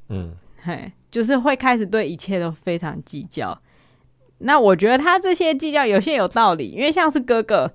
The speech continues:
Speaker 2: 哥哥也会就是很想要赢，所以他都会先从他那个方向，他会把牌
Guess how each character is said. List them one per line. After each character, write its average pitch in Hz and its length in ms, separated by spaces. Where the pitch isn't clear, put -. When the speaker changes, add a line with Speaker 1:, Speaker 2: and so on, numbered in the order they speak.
Speaker 2:
哥 285 120
哥 302 120
也 208 160
会 233 240
就 269 200
是 254 160
很 185 100
想 175 180
要 180 100
赢， 156 260
所 - 160
以 233 40
他 226 180
都 226 100
会 240 120
先 233 240
从 214 200
他 185 140
那 190 100
个 190 80
方 180 220
向， 180 220
他 262 200
会 320 220
把 175 240
牌 156 320